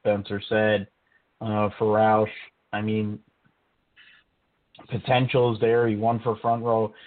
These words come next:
He won a Cup race for Front Row Motorsports. I was there, um, when he did it. So the, the notion is Buescher has the potential and the talent. Is Roush even in the business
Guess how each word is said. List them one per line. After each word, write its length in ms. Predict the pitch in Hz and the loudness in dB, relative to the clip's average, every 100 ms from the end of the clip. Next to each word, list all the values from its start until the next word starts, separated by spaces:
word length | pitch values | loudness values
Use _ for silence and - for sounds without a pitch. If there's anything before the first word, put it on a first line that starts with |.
| _ - | _ -6
He 100 | 113 | 0
won 540 | 120 120 117 117 117 | 2 2 0 -2 -4
a 100 | 113 | -6
Cup 280 | 107 120 - | -2 -2 0
race 160 | 117 110 | 0 0
for 100 | 107 | -6
Front 240 | 98 107 104 | -2 -2 -2
Row 120 | 107 | -4
Motorsports. 760 | 104 104 98 - 95 92 - | -4 -6 -8 -10 -14 -14 -4
I 120 | 101 101 | -2 -2
was 160 | 98 104 | -4 -2
there, 480 | 101 101 104 98 _ _ _ _ _ _ | 0 0 -2 -4 _ _ _ _ _ _
um, 400 | - 98 98 101 | -8 -4 -4 -4
when 160 | 101 101 | -2 -2
he 120 | 101 | -2
did 220 | 98 104 | 0 0
it. 220 | 92 - _ - | -2 -10 _ -8
So 600 | 110 101 98 98 95 92 - _ _ - | 0 0 0 -2 -4 -8 -12 _ _ -10
the, 360 | 110 110 110 104 | -4 -2 -2 -2
the 100 | 113 | 0
notion 520 | 113 120 - 117 110 | 2 2 0 -4 0
is 400 | 107 110 107 101 - _ _ _ _ _ _ - | 2 4 2 -4 -16 _ _ _ _ _ _ -2
Buescher 380 | 120 120 131 107 | -2 0 2 2
has 260 | 107 107 107 | 4 2 -2
the 60 | |
potential 760 | 101 - 104 107 107 110 113 113 | -10 -2 -2 -2 -2 -2 -2 -4
and 100 | 101 | -6
the 80 | 95 | -6
talent. 580 | 98 101 107 113 113 - _ _ _ - | -4 -2 0 -2 -4 -10 _ _ _ -6
Is 480 | 107 104 101 95 90 - - | 0 2 2 -2 -12 -16 -4
Roush 400 | 107 107 110 110 - - - - | 2 4 2 0 -4 -12 -18 -10
even 800 | 110 104 104 104 104 101 98 - - | -6 -4 -4 -4 -4 -4 -8 -10 -6
in 260 | 107 107 | -2 0
the 60 | 101 | -2
business 480 | 95 107 104 107 | 0 0 0 -8